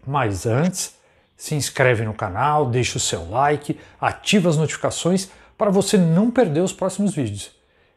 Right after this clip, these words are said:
Eu sou Ricardo Perrone, jornalista esportivo, colunista no uol,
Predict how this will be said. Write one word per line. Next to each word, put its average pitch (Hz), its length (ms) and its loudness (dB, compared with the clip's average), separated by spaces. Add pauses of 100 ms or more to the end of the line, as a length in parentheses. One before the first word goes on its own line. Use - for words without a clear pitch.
(100)
Eu 151 160 0
sou 160 260 4
Ricardo 143 420 0
Perrone, 190 800 0 (140)
jornalista 135 560 0
esportivo, 180 580 0
colunista 160 580 0
no 233 120 2
uol, 185 280 4